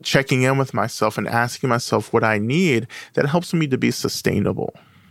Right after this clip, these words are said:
you know, for the long run.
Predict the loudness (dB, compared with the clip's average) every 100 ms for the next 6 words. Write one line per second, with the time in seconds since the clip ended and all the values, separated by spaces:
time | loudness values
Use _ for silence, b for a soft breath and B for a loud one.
0 | b b b b _ _ _ _ _ _
1 | _ _ -4 2 2 2 0 0 2 2
2 | 0 -2 -4 -6 -8 -12